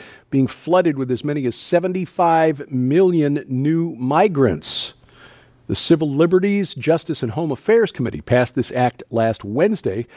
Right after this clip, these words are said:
formali-, formalizes the distribution of new migrants in Europe to member states of the E U,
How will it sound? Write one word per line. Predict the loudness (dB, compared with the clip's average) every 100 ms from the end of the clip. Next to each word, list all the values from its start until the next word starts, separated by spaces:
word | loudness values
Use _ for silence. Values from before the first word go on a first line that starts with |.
| -20 -20 _
formali-, | _ -2 0 2 0 0 -4
formalizes | -4 0 2 2 2 0 -6 -6
the | -4
distribution | -2 -2 -2 -2 0 0 0
of | 0
new | 2
migrants | 2 4 4 2 0 0
in | 0
Europe | 2 0 -2
to | -2 0
member | 0 0 2 2 -2
states | -4 0 2 2 -4
of | -10
the | -6
E | -4
U, | 0 0 0